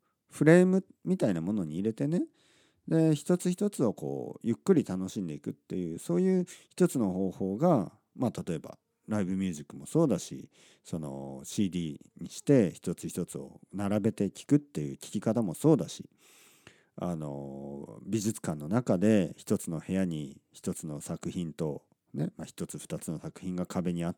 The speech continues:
て、次の部屋に行って、その次の、あの、作品を見ていく、一つ一つ見ていくっていう、あの方法ですよね。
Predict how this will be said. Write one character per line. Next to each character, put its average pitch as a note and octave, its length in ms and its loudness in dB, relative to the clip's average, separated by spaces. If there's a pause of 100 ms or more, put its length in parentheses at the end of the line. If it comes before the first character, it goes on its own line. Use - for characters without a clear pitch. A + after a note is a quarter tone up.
(160)
て、 D3+ 360 6 (300)
次 G2+ 240 -2
の F2+ 120 0
部 - 80 -4
屋 G2 100 2
に E2 100 -4
行 D2 80 -10
っ - 20 -20
て、 D3+ 480 2 (160)
そ - 80 -12
の C#2+ 160 -10
次 F2 260 -6
の、 D#2+ 300 -4 (500)
あ E2 180 -6
の、 D2 140 -10
作 - 260 -8
品 E2 260 -4
を G#2+ 420 0
見 F2+ 120 -2
て E2+ 140 -4
い D#2 80 -2
く、 - 140 -10
一 G2 240 -2
つ - 140 -6
一 F3+ 200 4
つ - 80 -2
見 G#2 140 2
て E2+ 120 -4
い D2 80 -6
く F2+ 100 -10
っ - 20 -6
て - 180 -12
い D2 80 -6
う、 E2 80 -6
あ A2+ 80 2
の A#2 100 4
方 G#2 240 2
法 F#2 200 -2
で E2+ 100 -4
す - 100 -14
よ - 100 -20
ね。 - 80 -20